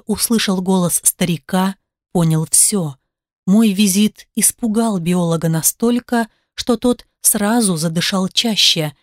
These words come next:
нагоняя адреналина в кровь, готовясь к борьбе за жизнь.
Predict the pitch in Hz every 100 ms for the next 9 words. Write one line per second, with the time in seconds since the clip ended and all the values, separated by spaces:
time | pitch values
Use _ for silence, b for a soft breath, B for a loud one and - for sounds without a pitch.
0 | _ - 190 175 175 180 180 175 175 165
1 | 170 165 175 170 - - 202 151 - -
2 | _ _ 190 196 202 180 180 - 180 170
3 | 170 170 175 165 180 170 233 175 160 139